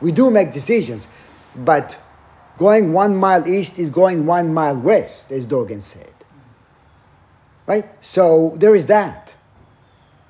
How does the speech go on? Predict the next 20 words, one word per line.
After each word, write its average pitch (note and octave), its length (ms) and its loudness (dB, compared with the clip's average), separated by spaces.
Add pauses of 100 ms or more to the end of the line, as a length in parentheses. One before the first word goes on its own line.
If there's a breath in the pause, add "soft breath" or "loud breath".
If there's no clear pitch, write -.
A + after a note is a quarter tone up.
(880)
So D#3 500 0 (140)
th-, - 140 -20 (400)
that G3+ 320 0
connects G3 460 0
to, D#3+ 320 0
to D3 400 0 (100)
feeling F#3 680 0
the D3+ 80 -8
Sangha D#3+ 460 -2
all D#3+ 220 2
the C3 140 -6
time, D3 400 -6 (320 loud breath)
feeling G#3 680 0
a C#3 60 -14
part G3 320 0
of C#3+ 140 -8
a C#3+ 80 -4
community, C#3+ 680 -6 (640)
not A#3+ 220 2
just C3+ 540 -2